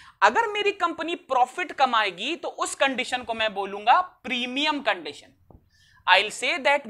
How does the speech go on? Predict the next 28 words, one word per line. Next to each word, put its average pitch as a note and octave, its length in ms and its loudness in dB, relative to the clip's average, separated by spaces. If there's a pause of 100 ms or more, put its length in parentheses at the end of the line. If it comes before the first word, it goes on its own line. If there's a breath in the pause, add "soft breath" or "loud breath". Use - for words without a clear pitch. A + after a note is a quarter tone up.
my B3+ 200 6 (100)
company A#3+ 500 -4
is G#3 160 -12
now B3 180 4 (100)
at D4+ 60 0 (240)
premium C4+ 480 -2 (160)
position। E3 400 -8 (720)
मेरा A#3 180 6
सौ C4+ 320 4
रुपए C4 260 2
का A3 120 0
शेयर A3 320 0
एक - 260 -6
सौ D4+ 140 -8
बीस G3+ 520 -4
रुपए G3+ 280 -4
का F#3 100 -4
हो D#3 160 -6
चुका B2 260 -16
है। - 180 -16 (680 soft breath)
On B3+ 120 10
the D#4 260 -2
contrary, D#4 440 2 (120)
ये G3+ 220 0
भी D#4 140 -2
हो E4 160 -2
सकता E4 320 2
है F4 260 -2